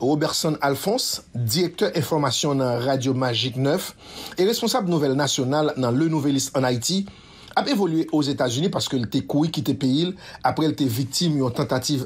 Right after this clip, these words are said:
asasina li fèk recevwa pri persi kobosa nan men asosyasyon nasyonal jounalistes nwar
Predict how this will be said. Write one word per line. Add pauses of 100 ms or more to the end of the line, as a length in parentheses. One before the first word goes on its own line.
asasina (960)
li
fèk
recevwa
pri (160)
persi (180)
kobosa
nan
men
asosyasyon (320)
nasyonal (220)
jounalistes
nwar